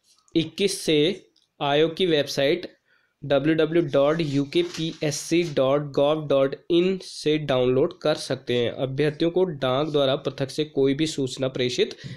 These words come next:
नहीं की जाएगी। यहाँ पे डाक द्वारा कोई भी सूचना प्रेषित नहीं की जाती है, ये तो सभी को पता है, ऑनलाइन है,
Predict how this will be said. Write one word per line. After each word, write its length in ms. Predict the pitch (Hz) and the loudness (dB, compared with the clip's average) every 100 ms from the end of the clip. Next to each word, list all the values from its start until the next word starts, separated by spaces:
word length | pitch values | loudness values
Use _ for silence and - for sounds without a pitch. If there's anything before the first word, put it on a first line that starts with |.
| - - | -10 -2
नहीं 320 | 127 147 170 | 0 2 2
की 140 | 160 | 2
जाएगी। 360 | 143 127 113 123 | 4 4 2 0
यहाँ 180 | 123 131 | 0 0
पे 160 | 147 | 0
डाक 320 | 151 135 139 143 | 0 0 0 2
द्वारा 340 | 143 143 208 - - - - | 2 2 0 -8 -20 -20 -2
कोई 180 | 147 143 | 0 2
भी 80 | |
सूचना 340 | 156 156 135 151 | 2 0 0 -2
प्रेषित 420 | 147 139 147 151 | 0 -2 -4 -4
नहीं 220 | 139 135 | 0 0
की 140 | 135 139 | 0 0
जाती 280 | 135 147 | 2 2
है, 60 | 156 | 2
ये 60 | 143 | 2
तो 100 | 151 | 0
सभी 260 | 156 139 | 0 0
को 120 | 139 | 0
पता 220 | 151 139 143 | 0 0 0
है, 100 | 156 | 2
ऑनलाइन 480 | 151 135 131 139 | 2 4 4 2
है, 200 | 139 156 | 2 -2